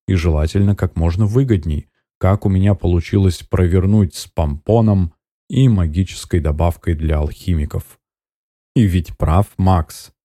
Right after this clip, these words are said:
надо поднакопить деньжат до осени, а там и ярмарка будет осенняя, а может, повезет и с мамой получится в город съездить.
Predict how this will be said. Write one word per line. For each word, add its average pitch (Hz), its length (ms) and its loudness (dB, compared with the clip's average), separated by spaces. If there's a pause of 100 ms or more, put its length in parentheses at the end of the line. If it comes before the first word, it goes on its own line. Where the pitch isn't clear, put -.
(160)
надо 85 340 2
поднакопить 95 800 0
деньжат 87 520 0
до 82 120 0
осени, 85 540 0 (340)
а 90 100 0
там 135 240 2
и 92 60 2
ярмарка 95 640 0
будет 90 360 -2
осенняя, 85 720 0 (260)
а 90 60 2
может, 107 360 2
повезет 87 500 2
и 90 40 -2
с - 160 -8
мамой 92 380 2
получится 95 580 -2
в 85 80 -6
город 87 320 0
съездить. 85 680 -6